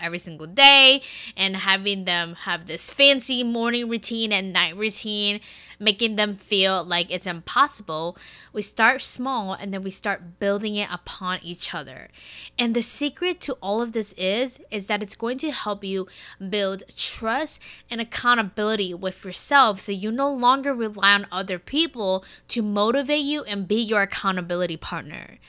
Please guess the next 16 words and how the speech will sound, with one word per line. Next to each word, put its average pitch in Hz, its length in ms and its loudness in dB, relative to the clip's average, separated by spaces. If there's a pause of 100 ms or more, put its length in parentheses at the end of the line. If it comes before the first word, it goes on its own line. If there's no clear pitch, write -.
(320)
Now, 269 160 10
I'm 285 80 6
not 349 160 2
saying 277 420 0
that 214 160 0
having 208 340 4
a 175 260 -4
accountability 185 640 -4
par-, 185 440 -4
partner 185 260 -2
is 180 180 -6
a 160 60 -6
bad 165 460 2
thing. 220 180 0
It's 185 340 -6
not. 214 420 0